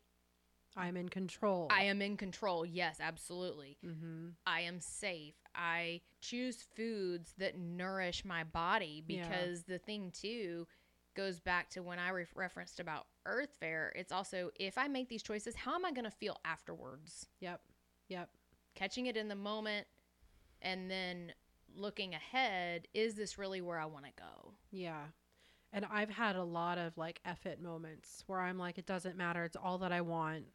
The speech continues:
Speaker 1: You know, that's what's gonna make me happy." And so, you know, i-, it's, it's okay if we make those mistakes. I'm learning that,
Speaker 2: Yes.
Speaker 1: you know, as opposed to beating myself up.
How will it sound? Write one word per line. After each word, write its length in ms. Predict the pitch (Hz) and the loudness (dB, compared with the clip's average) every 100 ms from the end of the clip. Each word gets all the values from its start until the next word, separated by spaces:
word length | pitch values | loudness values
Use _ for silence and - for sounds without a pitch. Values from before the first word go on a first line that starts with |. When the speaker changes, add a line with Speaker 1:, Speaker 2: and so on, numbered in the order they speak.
| _ | _
Speaker 1:
You 120 | 214 185 | 0 2
know, 140 | 175 | 4
that's 280 | 190 185 - | 4 4 0
what's 120 | 185 | -4
gonna 180 | - 185 | -2 0
make 200 | 170 160 | 0 -2
me 100 | 180 | -6
happy." 540 | 165 170 165 - - 175 _ - - - - | -4 -6 -6 -10 -14 -16 _ -20 -20 -20 -8
And 460 | 175 170 175 175 170 | -2 0 0 0 -2
so, 640 | - 185 175 175 170 170 - _ | 2 4 6 4 2 -2 -8 _
you 120 | 202 | -2
know, 360 | 175 165 160 - - - - | 2 2 0 -4 -14 -20 -12
i-, 80 | - - | -12 0
it's, 360 | 226 - - - | 0 0 -8 -2
it's 200 | 214 214 | 0 6
okay 720 | 208 190 - - 165 175 175 180 | 6 6 0 -2 0 0 -2 -4
if 120 | - | -4
we 100 | 175 | -2
make 220 | 165 165 | -2 -2
those 220 | 170 165 180 | -2 -2 -2
mistakes. 500 | 170 - 165 170 - | -4 -2 -2 -2 -4
I'm 240 | 170 180 | -2 -2
learning 380 | 170 165 170 185 | -2 -2 -2 -2
that, 360 | 196 196 208 208 | -2 -2 -2 -2
Speaker 2:
Yes. 180 | 190 151 202 | -2 -2 0
Speaker 1:
you 80 | |
know, 200 | 180 170 | 2 2
as 160 | 160 175 | 0 -2
opposed 320 | 170 175 165 | -4 -4 -4
to 60 | 165 | -6
beating 380 | 175 175 180 175 | -10 -6 -4 -2
myself 440 | 160 - 156 160 | -4 -2 -4 -2
up. 260 | 156 160 170 | 0 0 0